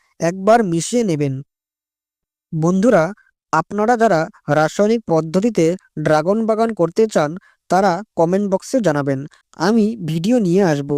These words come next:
কখন ও কোন রাসায়নিক সারটি ড্রাগন গাছের পক্ষে উপযোগী।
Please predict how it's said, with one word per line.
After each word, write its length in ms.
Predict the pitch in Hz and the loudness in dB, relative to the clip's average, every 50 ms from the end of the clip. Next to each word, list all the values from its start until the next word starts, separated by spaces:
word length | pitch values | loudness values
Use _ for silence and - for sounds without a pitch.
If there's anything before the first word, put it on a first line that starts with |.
| 170 180 _ _ _ - | -6 -8 _ _ _ -4
কখন 380 | 170 160 165 - - 214 208 196 214 226 - _ _ - | -2 -2 -2 0 2 2 2 2 2 -2 -10 _ _ -2
ও 80 | 190 180 180 170 - | 0 0 0 0 2
কোন 200 | 190 190 220 233 220 | 4 4 4 4 4
রাসায়নিক 460 | 160 151 147 - - 190 202 214 233 - | 2 0 0 0 0 -2 0 0 -2 -2
সারটি 400 | - - 170 - _ - 160 151 185 196 _ _ _ _ - | -4 -6 -8 -6 _ -6 -4 -4 -4 -6 _ _ _ _ -8
ড্রাগন 400 | 156 147 151 151 147 147 190 208 226 208 | -4 -2 0 0 0 0 0 -2 -2 0
গাছের 300 | 214 202 - - 208 226 | -2 -2 0 -2 -4 -2
পক্ষে 360 | - 214 202 _ - 170 156 175 214 - _ _ - | -2 -4 -4 _ -4 -4 -4 -4 -4 -8 _ _ -4
উপযোগী। 540 | 185 175 - 240 220 175 160 151 147 135 131 | -4 -2 2 2 2 2 2 -4 -4 -6 -8